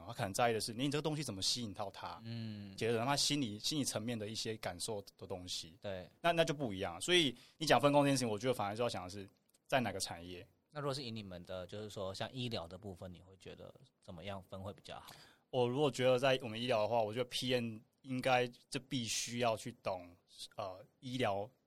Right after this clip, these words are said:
Speaker 1: 这个产业跟
Speaker 2: 产业知识。
Speaker 1: 对，就是一些医疗的 know how，就是可能他要很，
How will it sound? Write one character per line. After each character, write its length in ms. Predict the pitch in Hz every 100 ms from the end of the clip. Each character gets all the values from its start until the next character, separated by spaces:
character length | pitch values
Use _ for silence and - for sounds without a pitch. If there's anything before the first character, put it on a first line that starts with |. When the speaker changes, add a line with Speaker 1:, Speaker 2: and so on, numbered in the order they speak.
| -
Speaker 1:
这 100 | -
个 100 | 104
产 300 | - 87 95
业 160 | 107
跟 140 | 98 107
Speaker 2:
产 80 |
业 80 | 131
知 180 | 98 120
识。 240 | - 113 104 - _ -
Speaker 1:
对， 160 | 120
就 100 | 113
是 140 | 139 165
一 80 |
些 680 | 165 160 151 151 156 151 156 - _
医 160 | 160 156
疗 160 | 123
的 100 | 117
know 300 | 117 123 123
how， 240 | 120 123 113
就 80 | 147
是 320 | 151 143 139 _ _
可 120 | -
能 100 | 117
他 160 | 120 160
要 120 | 165
很， 380 | 156 117 110 101